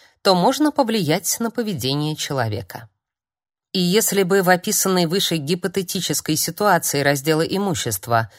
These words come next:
была возможность пройти через суды и получить половину нажитого, а первоначальное предложение звучало бы как «забирай три из восьми квартир»,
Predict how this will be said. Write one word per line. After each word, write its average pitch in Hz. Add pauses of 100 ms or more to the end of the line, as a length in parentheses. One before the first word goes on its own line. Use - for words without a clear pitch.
(140)
была 208
возможность 180
пройти 170
через 160
суды 165
и -
получить 151
половину 180
нажитого, 123 (380)
а 143
первоначальное 143
предложение 143
звучало 143
бы 139
как -
«забирай 165
три 175
из 135
восьми 143
квартир», 120